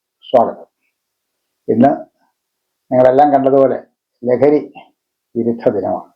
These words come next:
പക്ഷെ എനിക്കതിനകത്തൊരു തമാശ തോന്നിയത്, കണ്ട സ്ഥലങ്ങളിൽ, പോയ സ്ഥലങ്ങളിൽ അയച്ചു കിട്ടിയ വാർത്തയൊക്കെ നോക്കുമ്പോൾ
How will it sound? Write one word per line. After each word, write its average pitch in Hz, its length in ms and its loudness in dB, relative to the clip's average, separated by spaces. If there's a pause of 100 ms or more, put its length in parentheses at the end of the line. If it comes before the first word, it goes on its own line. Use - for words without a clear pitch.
(1300)
പക്ഷെ - 160 0
എനിക്കതിനകത്തൊരു 160 560 2
തമാശ 143 400 0
തോന്നിയത്, 120 400 -2 (1080)
കണ്ട 123 120 0
സ്ഥലങ്ങളിൽ, 135 460 0
പോയ 123 460 -2
സ്ഥലങ്ങളിൽ 123 480 -2 (520)
അയച്ചു 120 240 -2
കിട്ടിയ 131 220 0
വാർത്തയൊക്കെ 120 440 0
നോക്കുമ്പോൾ 113 540 -6